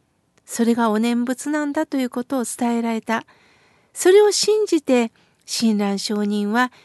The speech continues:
生きていかれたんです。すると最後に親鸞上人は、「如来大悲の音読は、身を粉にしても法ずべし、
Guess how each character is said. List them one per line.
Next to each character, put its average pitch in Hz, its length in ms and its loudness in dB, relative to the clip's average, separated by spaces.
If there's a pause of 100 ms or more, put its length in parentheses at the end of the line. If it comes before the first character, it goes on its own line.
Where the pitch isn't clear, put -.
(240)
生 226 100 -2
き 214 140 -4
て 185 180 -4
い 180 100 -4
か 247 140 -2
れ 247 140 0
た 277 180 -4
ん 247 80 -6
で 214 120 -4
す。 - 200 -16 (1000)
す - 160 -4
る 320 100 2
と 320 160 2
最 302 420 0
後 269 120 -2
に 294 200 0
親 285 260 -2
鸞 247 220 -2
上 240 260 -4
人 240 280 -2
は、 294 240 0 (600)
「如 226 160 4
来 226 300 2
大 269 260 0
悲 247 180 -4
の 233 180 0
音 254 180 -2
読 269 300 -4
は、 294 220 0 (580)
身 226 160 6
を 220 100 2
粉 214 160 -2
に 220 140 0
し - 80 -8
て 285 120 -2
も 269 160 -2
法 294 280 0
ず 277 140 -6
べ 269 160 -4
し、 - 280 -4